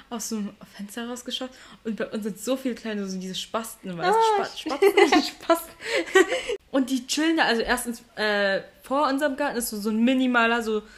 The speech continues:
Speaker 1: so Sandweg und
Speaker 2: Ja.
Speaker 1: erstens baden die da immer in diesem Sand.
Speaker 2: Oh.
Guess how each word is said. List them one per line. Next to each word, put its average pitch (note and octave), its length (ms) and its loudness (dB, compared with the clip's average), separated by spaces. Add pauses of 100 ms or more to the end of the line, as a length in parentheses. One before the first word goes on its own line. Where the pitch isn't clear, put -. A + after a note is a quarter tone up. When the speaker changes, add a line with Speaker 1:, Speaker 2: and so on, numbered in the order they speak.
(300)
Speaker 1:
so A3+ 160 -8
Sandweg A3+ 920 4
und - 80 2
Speaker 2:
Ja. D4+ 100 -2
Speaker 1:
erstens B3 380 0 (440)
baden D#4 360 6
die C#4+ 80 10
da C4 140 8
immer A#3 240 4
in A3+ 80 2
diesem A3 280 2
Sand. A3+ 380 2 (280)
Speaker 2:
Oh. E4+ 60 -2